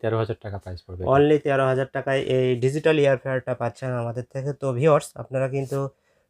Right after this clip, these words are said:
Speaker 2: ঢাকা এবং ঢাকার বাইরে যে কোনো প্রান্ত থেকে আমাদের এই প্রোডাক্টগুলো পারচেজ করতে পারবেন। আমাদের যে ভিডিও স্ক্রিনে যে নাম্বারগুলো দেওয়া আছে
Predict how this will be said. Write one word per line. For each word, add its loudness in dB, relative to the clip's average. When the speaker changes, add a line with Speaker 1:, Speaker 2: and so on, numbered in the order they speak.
Speaker 2:
ঢাকা 6
এবং 4
ঢাকার 2
বাইরে 2
যে -2
কোনো -2
প্রান্ত -4
থেকে -4
আমাদের 2
এই 4
প্রোডাক্টগুলো -2
পারচেজ -6
করতে -8
পারবেন। -2
আমাদের -2
যে -4
ভিডিও 2
স্ক্রিনে -4
যে 0
নাম্বারগুলো 0
দেওয়া 0
আছে -6